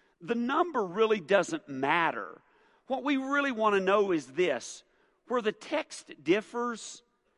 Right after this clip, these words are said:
does it change the meaning of the text?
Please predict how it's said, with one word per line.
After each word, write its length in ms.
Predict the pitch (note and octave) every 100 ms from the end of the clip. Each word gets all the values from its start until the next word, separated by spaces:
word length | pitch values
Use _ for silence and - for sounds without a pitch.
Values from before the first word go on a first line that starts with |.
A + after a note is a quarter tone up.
| _ _ _ _ B2
does 260 | F#3 G3
it 160 | E3+ -
change 540 | - - A#3 C4 F#3
the 100 | D#3+
meaning 800 | C#3 C#3 D#3+ B3 C#4 A3+ D3+ B2
of 320 | B2 C3 A#2+
the 80 | A2
text? 500 | - A#2 G2 - -